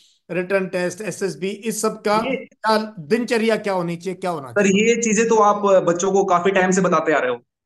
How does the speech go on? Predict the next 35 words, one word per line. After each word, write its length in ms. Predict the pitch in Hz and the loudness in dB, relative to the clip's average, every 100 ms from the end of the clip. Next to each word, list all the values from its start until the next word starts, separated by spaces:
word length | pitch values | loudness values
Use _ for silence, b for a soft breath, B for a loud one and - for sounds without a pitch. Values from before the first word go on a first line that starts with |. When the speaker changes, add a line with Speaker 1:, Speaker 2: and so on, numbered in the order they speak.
| _ _ | _ _
Speaker 2:
है 120 | 139 | -4
ना? 80 | 165 | 0
Speaker 1:
हम्म। 120 | 160 | 2
Speaker 2:
इसमें 360 | 156 165 180 185 | 2 2 2 2
मतलब 340 | 180 175 185 | 2 2 2
है 60 | 165 | 2
ना 200 | 190 175 | 2 0
कि 500 | 170 175 175 180 - | 0 0 2 0 0
एक 260 | 175 180 180 | 2 2 2
भी 60 | |
चीज 240 | 190 190 170 | 0 2 2
ऐसी 220 | 165 190 | 2 0
नहीं 200 | 175 180 | 0 2
है 120 | 180 | 0
कि 180 | 180 185 | -2 -6
किसी 280 | 180 170 170 | -6 -4 -4
के 60 | |
पास 200 | 170 170 170 | 0 -2 2
कोई 240 | 175 170 - - - | 2 2 0 -14 -6
खुफिया 280 | 160 180 | 0 2
चाबी 280 | 175 156 165 | 2 2 4
है, 60 | 170 | 4
उस 180 | 165 170 | 2 0
चाबी 220 | 160 165 | 0 2
को 100 | 165 | 0
इस्तेमाल 320 | 160 165 165 | 0 -2 0
करके 220 | 160 156 | 0 0
वो 300 | 156 160 156 b b _ 151 | 0 0 -2 b b _ -4
मतलब 220 | 156 156 | 0 2
आगे 180 | 151 160 | 2 2
बढ़ 120 | 143 | 2
रहा 80 | 139 | 2
है 60 | |
लाइफ 180 | 135 127 | 0 -4
में। 100 | 123 | -8